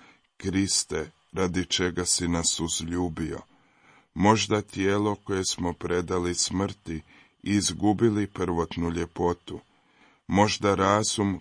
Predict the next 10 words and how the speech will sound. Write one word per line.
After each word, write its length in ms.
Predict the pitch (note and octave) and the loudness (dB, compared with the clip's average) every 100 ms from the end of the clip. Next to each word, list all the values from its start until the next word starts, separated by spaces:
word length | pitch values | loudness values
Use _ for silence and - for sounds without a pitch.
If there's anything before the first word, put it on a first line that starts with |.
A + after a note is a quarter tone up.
| - | -4
koji 220 | F#2+ F#2 | 0 0
smo 300 | - F#2+ F2+ | 0 0 0
zamračili 880 | - F2+ F2+ F2+ F2+ - F#2 F2 F2 | 0 0 0 0 0 -2 -2 0 0
neznanjem 840 | F2+ F2 - F2+ G2 G2 E2+ D#2 - _ - - - | 0 -2 -2 0 2 2 -2 -6 -14 _ -20 -20 -4
ili 380 | G2+ G2+ G2 G#2+ | 0 2 2 2
istina 640 | A#2+ - B2 A#2 A2+ G#2 - | 0 -2 0 0 0 -2 -8
od 260 | - G2 | -10 -10
koje 300 | - G2 F#2 | -8 -4 0
smo 400 | F2+ - F2+ F2+ | 0 -2 0 0
otpali. 480 | G2 - - D#2 - | 0 -4 -10 -10 -10